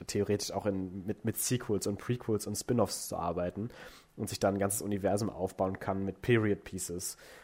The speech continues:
was ich irgendwie ziemlich cool finde und, äh, ich natürlich auch verstehen kann, dass man das in so einem kleinen Netflix-Film nicht einfach alles so filmen kann. Ähm,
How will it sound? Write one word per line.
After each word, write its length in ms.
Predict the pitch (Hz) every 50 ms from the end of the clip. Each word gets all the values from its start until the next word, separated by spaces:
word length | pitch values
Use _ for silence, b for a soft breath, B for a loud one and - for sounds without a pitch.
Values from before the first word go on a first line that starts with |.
| B B B
was 160 | - 104 101
ich 180 | 110 - - -
irgendwie 260 | 104 98 98 98 95
ziemlich 360 | - - 110 104 104 - - - -
cool 100 | - 127
finde 540 | 117 - - 101 92 90 98 120 139 139 - - - -
und, 320 | - 107 101 98 - -
äh, 260 | - 92 95 95 92 - - - _ -
ich 140 | 117 101
natürlich 240 | 110 104 - - -
auch 60 | 104 -
verstehen 240 | - - - 104 98
kann, 120 | - 104
dass 120 | 98 95 -
man 60 | 104
das 120 | 98 98 -
in 60 | 104
so 60 | 101 98
einem 120 | 98 95
kleinen 220 | - 107 98 98
Netflix-Film 480 | 98 98 - - 101 - - - 101 95
nicht 140 | 98 - -
einfach 220 | 101 - - - -
alles 440 | 92 92 92 90 - - - - - _ _ _ -
so 140 | - 104 98
filmen 320 | - - 104 101 92 90
kann. 260 | - - 82 85 87 - B B B B B B B B B B B B _ - -
Ähm, 400 | 107 101 98 98 95 95 95 92